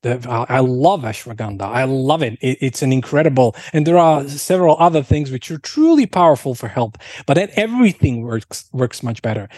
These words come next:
because whatever information you put in, then that information has a pathway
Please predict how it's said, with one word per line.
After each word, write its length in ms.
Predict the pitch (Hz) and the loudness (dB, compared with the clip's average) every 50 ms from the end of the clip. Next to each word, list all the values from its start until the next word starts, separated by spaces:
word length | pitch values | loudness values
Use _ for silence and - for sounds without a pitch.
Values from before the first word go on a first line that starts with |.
| - - - - | -20 -10 -6 -4
because 260 | 135 - 175 170 151 | 0 2 2 2 4
whatever 320 | 156 156 160 185 190 202 | 2 4 4 4 4 4
information 640 | 190 180 170 - 180 165 170 175 170 - - 160 151 | 2 2 2 0 0 0 0 0 -2 -4 -6 -4 -4
you 80 | 135 | -4
put 240 | 127 - 151 131 - - | 0 0 0 0 2 -2
in, 280 | 185 180 135 131 135 - - - - _ | -2 0 0 -2 -2 -4 -6 -16 -2 _
then 180 | - 180 170 147 | 0 0 2 2
that 240 | 151 180 196 - 175 | 0 0 0 0 0
information 680 | 160 147 - - 143 135 139 156 160 - - 151 147 - _ _ | -2 -2 -2 -2 -2 -2 -2 -2 -4 -4 -6 -6 -8 -8 _ _
has 460 | - - - - - - 175 175 156 151 | -16 -12 -10 -8 -6 -2 -2 -2 0 2
a 160 | 147 131 127 - _ _ | 0 0 0 -6 _ _
pathway 800 | - - 185 202 226 202 170 - - 143 131 120 113 107 101 98 | -6 -4 -4 -4 -4 -6 -8 -10 -8 -6 -6 -4 -6 -6 -6 -10